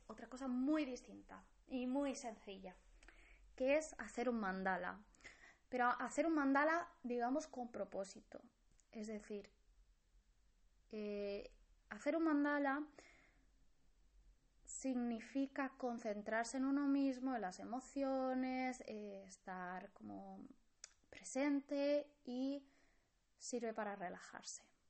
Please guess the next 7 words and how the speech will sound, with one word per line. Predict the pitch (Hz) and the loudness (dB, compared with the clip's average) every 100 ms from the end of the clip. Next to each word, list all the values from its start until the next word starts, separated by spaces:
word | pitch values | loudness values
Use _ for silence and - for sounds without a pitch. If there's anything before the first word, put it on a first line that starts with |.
| _ _ - _ _ _ _ - | _ _ -20 _ _ _ _ 6
Pero | 311 302 320 339 - _ | 8 8 6 2 -6 _
a | 240 | -8
veces | 214 220 220 | -6 -4 -4
no | 214 | -6
sabemos | 214 196 196 202 - - _ 247 | -4 -6 -6 -10 -14 -18 _ -8
utilizarlo | 220 214 190 185 196 175 190 185 - _ _ _ _ _ _ _ _ _ _ - - | -4 -2 -2 -4 -4 -4 -6 -10 -12 _ _ _ _ _ _ _ _ _ _ -14 -6
y | 226 208 202 202 196 - | -4 -2 -4 -6 -8 -14